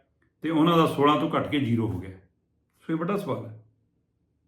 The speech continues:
ਸੋ ਅਮਰੀਕਾ ਨੂੰ ਸੁਪਰ ਪਾਵਰ ਬਣੇ ਰਹਿਣ ਲਈ ਕਹਿੰਦੇ ਸਾਡੇ ਡਾਟੇ ਦੀ ਲੋੜ ਹੈ ਤੇ ਉਹ ਡਾਟਾ ਲੈਣ ਦੇ ਵਿੱਚ ਉਹ ਕਾਮਯਾਬ ਹੁੰਦੇ ਜਾ ਰਹੇ ਨੇ ਜੇ ਡੀਲ ਸਿਰੇ ਚੜ੍ਹਦੀ ਹੈ। ਸੋ ਇਹ ਭਾਰਤ ਨੂੰ ਵੇਚਣ ਵਰਗਾ ਹੋਏਗਾ, ਉਹ ਕਹਿੰਦੇ।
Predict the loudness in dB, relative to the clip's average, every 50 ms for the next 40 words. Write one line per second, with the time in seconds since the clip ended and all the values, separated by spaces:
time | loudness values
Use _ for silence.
0 | _ _ _ _ _ _ _ _ _ _ -6 -2 0 2 2 4 4 4 4 4
1 | 4 2 4 2 2 2 2 2 2 4 4 4 4 4 4 4 4 4 4 4
2 | 4 4 4 2 2 0 0 0 0 0 0 2 2 2 2 2 2 0 0 2
3 | 2 2 4 4 2 0 -2 -2 -2 0 0 0 2 2 2 4 4 4 4 2
4 | 2 2 2 0 0 -2 -6 -8 -10 -10 -16 -20 _ _ -10 -2 0 2 4 4
5 | 4 4 4 4 4 4 4 4 2 2 0 2 2 2 2 2 0 -2 -2 -2
6 | 0 2 2 0 0 -2 -2 -2 -2 -2 -2 -4 -6 -10 -14 -16 -18 -16 -6 0
7 | 2 4 4 4 4 4 4 4 2 0 -2 -2 0 2 2 2 2 4 4 2
8 | 2 2 2 0 -2 -4 -4 -4 -6 -6 -6 -8 -8 -10 -10 -10 -12 -12 -12